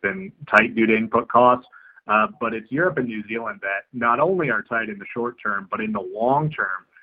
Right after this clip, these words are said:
I think we're really gonna see some declines in production, particularly out of New Zealand, uh, just given a number of different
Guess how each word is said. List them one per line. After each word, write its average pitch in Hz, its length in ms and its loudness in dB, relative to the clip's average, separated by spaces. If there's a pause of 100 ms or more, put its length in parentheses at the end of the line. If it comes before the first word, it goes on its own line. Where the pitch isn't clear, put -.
(160)
I 110 80 -2
think 117 200 -2
we're 110 100 2
really 117 260 2
gonna 104 300 -6
see 110 260 -2
some 104 320 -2
declines 107 640 2
in 98 80 -10
production, 98 640 -2
particularly 104 720 -2
out 98 160 4
of 98 160 -4
New 98 140 -14 (100)
Zealand, 107 420 -8 (440)
uh, 92 240 4
just 95 240 -4
given 101 240 -2
a 95 60 -6
number 101 340 0
of 95 120 -2
different 101 320 -6